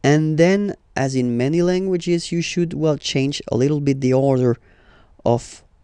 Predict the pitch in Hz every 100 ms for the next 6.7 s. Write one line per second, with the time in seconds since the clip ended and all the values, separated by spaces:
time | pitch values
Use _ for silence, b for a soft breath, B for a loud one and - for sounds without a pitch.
0 | _ - - - 117 - - - - 127
1 | 131 - - 135 120 123 127 127 156 180
2 | - 143 - 131 165 b b - 113 117
3 | 135 165 _ _ _ _ _ - 139 -
4 | 131 120 120 123 139 _ _ _ _ -
5 | 104 101 87 - - - - 127 - 113
6 | 127 143 - - 117 120